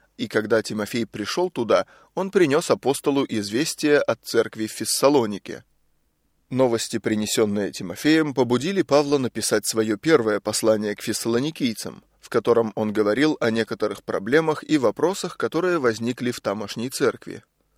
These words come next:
Он послал Тимофея обратно в Фессалонику со своим первым посланием, но некоторые проблемы в жизни церкви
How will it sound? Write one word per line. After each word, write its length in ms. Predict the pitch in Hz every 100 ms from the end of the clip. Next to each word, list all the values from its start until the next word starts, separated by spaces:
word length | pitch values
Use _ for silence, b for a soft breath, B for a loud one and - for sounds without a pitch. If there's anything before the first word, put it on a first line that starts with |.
| _ _ _
Он 160 | 117
послал 360 | 107 104 120 110
Тимофея 540 | - 95 90 127 120
обратно 360 | 107 107 113 113
в 40 |
Фессалонику 760 | - 117 - 113 147 180 170 165
со 140 | -
своим 340 | 131 117 117 123
первым 320 | 117 113 120
посланием, 640 | 151 151 165 135 101 98 92 B B B
но 160 | 123 113
некоторые 500 | 117 113 113 113 107
проблемы 520 | 113 104 117 190 135
в 80 | 101
жизни 300 | 110 104 101
церкви 540 | - 160 160 151 151